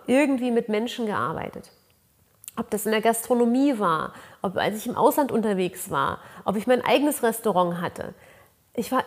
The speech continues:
immer von Menschen umgeben. Und in dem Moment, wo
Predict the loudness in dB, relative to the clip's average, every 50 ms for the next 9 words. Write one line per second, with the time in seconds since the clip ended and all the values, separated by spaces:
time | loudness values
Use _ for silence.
0 | -2 0 2 2 2 2 0 -2 -2 -4 -2 -2 0 -2 -2 -4 -4 -6 -4 -4
1 | -4 -4 -4 -4 -4 -6 -6 -6 -8 -10 -12 -14 -16 -20 _ _ _ -20 -20 _
2 | _ _ _ _ _ 0 0 0 2 0 0 0 -2 -2 -6 -6 -2 0 2 2
3 | 4 4 4 2 2 2 2 2 2 2 0 -2 -4 -6 -10 -12 -10 -6 -2 2
4 | 2 4 6 6 6 4 4 2 -2